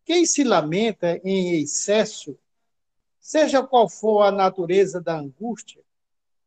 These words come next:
que exterioriza em palavras, não tem razão.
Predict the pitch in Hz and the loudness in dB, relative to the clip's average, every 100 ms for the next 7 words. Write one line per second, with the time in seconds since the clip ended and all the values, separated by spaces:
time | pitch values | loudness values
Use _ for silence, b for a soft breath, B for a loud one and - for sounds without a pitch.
0 | _ _ _ _ _ _ _ _ 247 262 | _ _ _ _ _ _ _ _ 2 4
1 | 262 247 247 - - 269 254 214 196 170 | 4 2 0 0 -2 0 0 0 0 -2
2 | 214 277 190 160 147 139 _ _ _ _ | -8 -10 -8 -6 -6 -6 _ _ _ _
3 | _ _ _ _ - 220 220 214 175 170 | _ _ _ _ -6 -2 0 2 4 4
4 | 208 208 165 151 143 - _ _ _ - | 4 2 -2 -8 -10 -18 _ _ _ -20
5 | - _ _ _ _ - 302 311 - 294 | -20 _ _ _ _ -4 0 0 0 0
6 | 262 220 190 139 156 214 214 | 2 2 0 0 -2 -2 -2